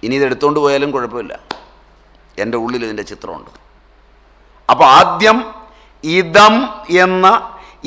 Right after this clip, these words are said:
ഇത് എന്ന ഒരു വൃത്തി അറിവായി എന്നിലുണ്ടാവും. രണ്ട്, ഇത് മൈക്ക് എന്ന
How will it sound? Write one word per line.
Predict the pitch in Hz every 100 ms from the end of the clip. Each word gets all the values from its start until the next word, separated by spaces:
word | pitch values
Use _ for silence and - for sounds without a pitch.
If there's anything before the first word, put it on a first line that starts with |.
| 175
ഇത് | 185 202 214 226 233 151 180
എന്ന | 185 185 196 - - - - _ _ _ 160
ഒരു | 185 185
വൃത്തി | 151 165 - - 220 165
അറിവായി | 180 196 190 185 180 170
എന്നിലുണ്ടാവും. | 165 160 147 139 117 92 - - _ _ _ _ _ _ _ _ _ _ -
രണ്ട്, | 127 156 170 180 214 - - - - - _ _ - 170
ഇത് | 202 180
മൈക്ക് | 165 196 - - 220 220 214 202
എന്ന | 185 185